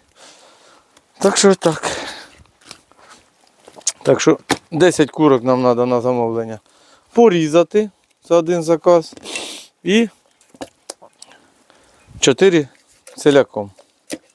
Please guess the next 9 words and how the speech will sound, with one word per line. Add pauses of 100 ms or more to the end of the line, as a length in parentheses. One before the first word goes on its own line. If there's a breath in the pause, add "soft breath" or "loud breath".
(1500)
І
в
нас
так
завжди
було.
Цей
раз
уже,